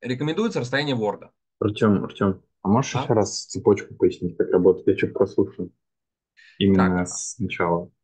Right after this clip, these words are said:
Speaker 1: Давай я, наверное, ещё
Speaker 2: Иерархически.
Speaker 1: нарисую.
Speaker 2: Давай.
Speaker 1: А, так, ну рисую я, конечно, фигово, но попробуем.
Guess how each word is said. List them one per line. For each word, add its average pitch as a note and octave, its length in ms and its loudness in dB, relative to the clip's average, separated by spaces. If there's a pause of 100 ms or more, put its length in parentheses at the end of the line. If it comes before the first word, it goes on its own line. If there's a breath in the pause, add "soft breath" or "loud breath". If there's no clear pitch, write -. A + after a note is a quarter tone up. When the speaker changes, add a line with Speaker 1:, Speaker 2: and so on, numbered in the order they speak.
(580)
Speaker 1:
Давай C3+ 320 0
я, - 60 4
наверное, D3 240 4
ещё - 160 0
Speaker 2:
Иерархически. C#3+ 40 0
Speaker 1:
нарисую. C3+ 720 -2 (400)
Speaker 2:
Давай. F2+ 360 -4 (1040)
Speaker 1:
А, G2+ 680 -16
так, G2+ 280 -4
ну C3 120 -4
рисую C#3+ 300 -4
я, A#2 60 0
конечно, A#2 240 -6
фигово, D#3+ 340 -2
но B2+ 280 -4
попробуем. G2 540 -10